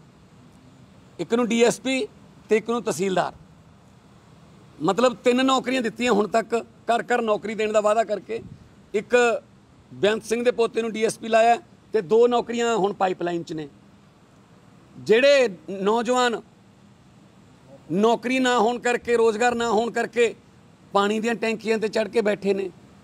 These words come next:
ਜਿਹੜੇ ਨੌਜਵਾਨ ਨੌਕਰੀਆਂ ਨਾ ਹੋਣ ਕਰਕੇ, ਰੋਜ਼ਗਾਰ ਨਾ ਹੋਣ ਕਰਕੇ ਭਾਖੜਾ ਨਹਿਰ ਵਰਗੀਆਂ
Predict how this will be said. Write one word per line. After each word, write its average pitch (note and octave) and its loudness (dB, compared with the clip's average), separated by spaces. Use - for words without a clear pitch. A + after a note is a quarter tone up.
ਜਿਹੜੇ A#3 4
ਨੌਜਵਾਨ A#3 2
ਨੌਕਰੀਆਂ A3 -2
ਨਾ A3+ 0
ਹੋਣ G#3+ 0
ਕਰਕੇ, A3+ -2
ਰੋਜ਼ਗਾਰ A3 0
ਨਾ A3+ -2
ਹੋਣ A3 0
ਕਰਕੇ A3+ 0
ਭਾਖੜਾ A3+ 2
ਨਹਿਰ A#3+ 0
ਵਰਗੀਆਂ A#3 -2